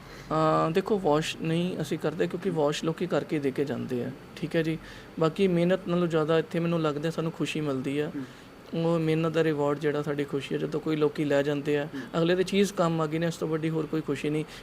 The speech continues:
Speaker 1: ਕਿਸੇ ਦੇ ਘਰ ਰੁਲਦੀ ਪਈ ਸੀ, ਉਹ
Speaker 2: ਹੂੰ।
Speaker 1: ਇੱਥੇ ਪਹੁੰਚ ਗਈ, ਕਿਸੇ ਦੇ ਕੰਮ ਆ ਗਈ।
Speaker 2: ਹੂੰ।
Speaker 1: ਸੋ ਉਹਦੇ ਪਿੱਛੇ ਜਿਹੜੀ, ਜਿੰਨੇ ਵੀ ਮਿਹਨਤ ਕੀਤੀ ਹੁੰਦੀ ਆ, ਉਹ ਫਿਰ ਸਫਲ ਹੋ ਜਾਂਦੀ ਆ। ਹੁਣ ਕਈ ਖੁਸ਼ੀ ਵੱਡੀ ਆ, ਜਿਹੜਾ ਰਿਵਾਰਡ ਆ ਉਹ ਵੱਡਾ ਮਿਹਨਤ ਨਾਲੋਂ,
Speaker 2: ਹੂੰ।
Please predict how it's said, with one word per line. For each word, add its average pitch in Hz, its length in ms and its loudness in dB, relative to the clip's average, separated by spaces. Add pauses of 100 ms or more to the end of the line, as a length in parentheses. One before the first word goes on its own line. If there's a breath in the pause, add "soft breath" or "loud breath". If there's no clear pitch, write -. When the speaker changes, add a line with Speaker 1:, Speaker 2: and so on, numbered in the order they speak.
Speaker 1:
ਕਿਸੇ 196 220 4
ਦੇ 185 100 2
ਘਰ 175 140 2
ਰੁਲਦੀ 156 300 2
ਪਈ 170 160 4
ਸੀ, 160 220 0 (200 loud breath)
ਉਹ 147 80 -4
Speaker 2:
ਹੂੰ। 180 80 6
Speaker 1:
ਇੱਥੇ 175 200 2
ਪਹੁੰਚ 175 300 0
ਗਈ, 175 200 -2 (320 loud breath)
ਕਿਸੇ 196 240 4
ਦੇ 185 100 4
ਕੰਮ 143 320 2
ਆ 143 80 0
ਗਈ। 139 140 -2
Speaker 2:
ਹੂੰ। - 340 -12 (120)
Speaker 1:
ਸੋ 196 160 2
ਉਹਦੇ 202 220 8
ਪਿੱਛੇ 196 260 4
ਜਿਹੜੀ, 190 240 2
ਜਿੰਨੇ 185 260 0
ਵੀ 202 80 4
ਮਿਹਨਤ 190 320 0
ਕੀਤੀ 180 280 -2
ਹੁੰਦੀ 170 320 2
ਆ, 175 160 4 (460 loud breath)
ਉਹ 190 120 2
ਫਿਰ 190 160 6
ਸਫਲ 170 320 4
ਹੋ 156 120 6
ਜਾਂਦੀ 135 320 0
ਆ। 147 100 0
ਹੁਣ 175 220 0
ਕਈ 180 160 0
ਖੁਸ਼ੀ 175 300 0
ਵੱਡੀ 147 320 0
ਆ, 147 60 4
ਜਿਹੜਾ 156 180 4
ਰਿਵਾਰਡ 156 360 4
ਆ 175 40 8
ਉਹ 165 80 6
ਵੱਡਾ 139 260 2
ਮਿਹਨਤ 143 300 -2
ਨਾਲੋਂ, 131 240 -4 (180)
Speaker 2:
ਹੂੰ। 143 100 -6